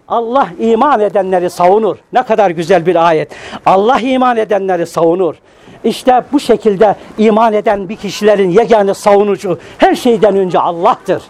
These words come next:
Her şeyden önce Allah'tır değerli kardeşlerim. Evet, bizler şu meclisimizde, burada ve her nerede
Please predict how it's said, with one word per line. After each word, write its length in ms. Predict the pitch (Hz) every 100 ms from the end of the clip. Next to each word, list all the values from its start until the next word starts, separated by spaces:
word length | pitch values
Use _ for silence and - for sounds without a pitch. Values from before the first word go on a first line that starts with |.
| - - - -
Her 160 | 359 359
şeyden 360 | 262 220 202
önce 200 | 202 190
Allah'tır 540 | 180 185 196 190 254 175
değerli 240 | 170 160
kardeşlerim. 680 | 160 160 151 160 165 139 135 - - -
Evet, 280 | 226 277 277 262
bizler 340 | 254 277 277 269
şu 180 | - 349
meclisimizde, 840 | 285 220 247 254 233 214 233 190 - - -
burada 600 | 165 180 349 302 269 233 160 _ - 226
ve 80 |
her 300 | 285 339 415
nerede 440 | 294 262 247 233